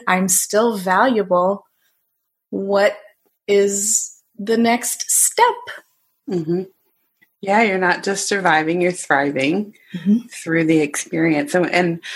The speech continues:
Speaker 2: I love the differentiation between fake positivity and transformational positivity, because the transformational poverty, po-, poverty,
Speaker 1: <laughs>
Speaker 2: positivity, <laughs>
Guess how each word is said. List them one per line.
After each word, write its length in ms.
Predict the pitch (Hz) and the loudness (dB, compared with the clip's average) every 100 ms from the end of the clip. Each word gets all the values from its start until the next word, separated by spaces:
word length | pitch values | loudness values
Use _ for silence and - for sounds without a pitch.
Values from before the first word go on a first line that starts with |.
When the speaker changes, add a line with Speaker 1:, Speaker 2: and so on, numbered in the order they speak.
| - - | -14 -4
Speaker 2:
I 120 | 190 | -2
love 340 | 202 208 262 233 | 0 2 2 2
the 100 | 196 | -2
differentiation 880 | 208 208 196 202 208 196 196 202 185 | 0 0 0 0 0 2 2 0 -2
between 380 | 180 185 170 | -2 2 2
fake 320 | 165 185 180 - | 2 0 0 0
positivity 640 | 175 170 165 180 160 160 | 0 0 -2 0 2 2
and 100 | 156 | 2
transformational 720 | 165 151 - 160 156 - 143 | 0 0 0 0 2 0 -4
positivity, 720 | 143 139 147 147 151 143 135 | -2 -4 -4 -4 -4 -2 -2
because 320 | 147 170 180 160 | -2 -2 -2 -2
the 80 | |
transformational 800 | 165 196 190 190 175 180 - 170 | -2 2 2 2 0 0 0 0
poverty, 480 | 165 156 147 143 - | 2 2 0 -4 -4
po-, 220 | - 160 - - | -2 -2 -4 -4
poverty, 480 | 165 160 156 156 170 - - | 0 0 0 -2 -6 -8 -8
Speaker 1:
<laughs> 160 | - - | -10 0
Speaker 2:
positivity, 800 | - 247 214 208 190 190 226 - | 2 2 0 -2 2 2 2 2
<laughs> 1500 | - - 370 - - - - 233 214 202 175 180 180 180 | -2 0 -2 2 0 0 -4 0 2 0 -2 -2 -2 -2